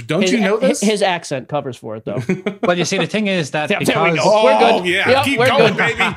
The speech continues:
Speaker 2: <laughs>
Speaker 1: Never stop talking.
Speaker 3: Well, you see, because there are so many of us in the States, you don't know what's an Irish name and what's not because we're just infiltrated on all levels.
Speaker 2: Sure.
Speaker 3: So it seems normal to you, but it's 'cause we reproduced like rabbits.
Speaker 1: <laughs>
Speaker 2: I'm gonna be honest with it.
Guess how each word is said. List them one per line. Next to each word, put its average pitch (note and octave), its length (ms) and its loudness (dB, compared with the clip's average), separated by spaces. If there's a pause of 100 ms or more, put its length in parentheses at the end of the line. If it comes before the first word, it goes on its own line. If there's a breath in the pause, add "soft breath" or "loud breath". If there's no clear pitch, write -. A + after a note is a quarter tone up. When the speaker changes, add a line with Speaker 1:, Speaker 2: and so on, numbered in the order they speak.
Speaker 2:
<laughs> F3+ 140 -6
Speaker 1:
Never E4+ 320 2
stop B3+ 340 -2
talking. F3 580 -4 (520 loud breath)
Speaker 3:
Well, E3+ 80 -10
you D3 60 -4
see, F3+ 100 -2
because E3+ 240 -4
there F3+ 100 0
are D#3+ 60 0
so F#3+ 200 -2
many E3+ 320 -2
of C#3+ 140 -2
us - 420 -6
in D3+ 140 -4
the B2+ 80 -4
States, C3 580 -6
you D3+ 80 -6
don't D3+ 200 -4
know C#3+ 160 -4
what's C3+ 240 -2
an B2+ 80 -2
Irish B2+ 260 -4
name B2 180 -4
and A#2 120 -6
what's A#2 200 -6
not C#3+ 280 -4
because B2 280 -8
we're A#2 80 -6
just B2 220 -8
infiltrated C3 640 -6
on A#2+ 160 -4
all A2+ 180 -2
levels. A2 600 -8
Speaker 2:
Sure. - 180 -8
Speaker 3:
So F#3+ 80 2
it - 100 -2
seems C#3+ 360 -4
normal C3 300 -2
to A2 100 -12
you, C3 120 -4
but A#2+ 120 -8
it's A#2+ 160 -14
'cause B2+ 120 -4
we B2 120 -2
reproduced A#2+ 560 -6
like G#2 160 -10
rabbits. G#2+ 420 -12 (100)
Speaker 1:
<laughs> - 80 -2
Speaker 2:
I'm - 540 0
gonna C#4+ 160 2
be F3+ 80 2
honest A#3 240 2
with G#3 140 0
it. D3 80 -2